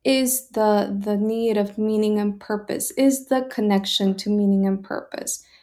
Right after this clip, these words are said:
And the connection to meaning and purpose, all tr-, it truly is, is, "I want to wake up and feel like I have a life to live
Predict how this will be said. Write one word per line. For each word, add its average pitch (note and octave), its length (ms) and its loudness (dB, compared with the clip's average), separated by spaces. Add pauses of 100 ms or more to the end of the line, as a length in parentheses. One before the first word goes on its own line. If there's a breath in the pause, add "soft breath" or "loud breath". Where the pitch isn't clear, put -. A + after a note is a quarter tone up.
(240 soft breath)
And A3+ 120 0
the A3+ 60 0
connection C#4 560 2
to - 120 -6
meaning A#3+ 340 4
and G#3+ 140 -2
purpose, A3 500 -2
all B3 260 2
tr-, - 280 -14
it - 220 -4
truly A#3 380 0
is, B3 320 2
is, A3 380 -4 (320 soft breath)
"I A3 140 0
want B3 300 2
to A#3 100 0
wake A3 220 0
up B3+ 180 2
and G#3 160 2
feel A3 640 -2
like G3+ 180 -2
I G3+ 40 0
have A3+ 280 2
a G3+ 60 4
life G3 500 2
to - 160 -8
live G#3 400 -2